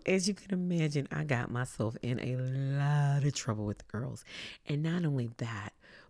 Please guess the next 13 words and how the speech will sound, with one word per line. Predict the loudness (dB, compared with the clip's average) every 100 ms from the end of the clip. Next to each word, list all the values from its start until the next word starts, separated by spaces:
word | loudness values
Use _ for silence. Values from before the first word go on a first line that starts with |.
| _ -6
because | -6 _ -2 0 2 0
I | -2
was | -4
so | -2 -2 -2
cool | 0 2 2
with | -2
the | -6
guys | -6 -4 -4 -4 -6 -10 -16 -20 -20 -20 _ -4
and | 0 2 0 -2 -4 -10
the | -6 0 0
other | 0 -2
girls | -2 -2 -2
were | -4 -4 -6